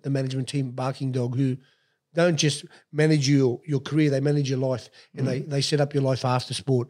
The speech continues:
Speaker 2: Yeah.
Speaker 1: And that's what we need. We need, we need managers who, of course, gonna get their percentage, but wanna make sure that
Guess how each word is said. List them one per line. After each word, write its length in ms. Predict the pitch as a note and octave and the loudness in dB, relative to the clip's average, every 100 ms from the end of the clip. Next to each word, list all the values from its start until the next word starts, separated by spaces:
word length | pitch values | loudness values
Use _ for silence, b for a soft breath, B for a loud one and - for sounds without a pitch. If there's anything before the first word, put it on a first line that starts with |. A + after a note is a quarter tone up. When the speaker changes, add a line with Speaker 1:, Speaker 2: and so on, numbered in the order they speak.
| _ | _
Speaker 2:
Yeah. 280 | D#3 D3+ G#2+ - | 0 0 0 -2
Speaker 1:
And 160 | C#3 | 2
that's 160 | E3 G3 | 2 2
what 80 | C4+ | 4
we 80 | A#3 | 4
need. 160 | C#4+ | 6
We 100 | D3+ | 6
need, 240 | D#3 F#3 D#3+ | 4 4 2
we 120 | E3+ | 4
need 260 | F3+ F3 D3 | 4 2 0
managers 500 | D3+ F#3+ E3+ D#3+ C3+ | 2 2 2 0 2
who, 300 | D#3+ D#3 D3+ _ _ _ _ _ _ | 2 2 -2 _ _ _ _ _ _
of 120 | D3+ | -14
course, 360 | - D4 - - - _ _ _ D#3 | -2 0 2 -2 -12 _ _ _ -4
gonna 180 | D#3 D3+ | 2 4
get 80 | D#3 | 4
their 80 | D3 | 2
percentage, 480 | D3+ C#3 E3 D#3 C#3 | 0 0 2 2 2
but 200 | C#3+ C#3+ _ _ _ _ _ | 0 -4 _ _ _ _ _
wanna 240 | F3+ D#3+ D3+ | 0 2 4
make 200 | E3 D#3+ | 4 2
sure 320 | - D#3+ D#3+ | 4 4 6
that 220 | C#3+ C3+ | 4 2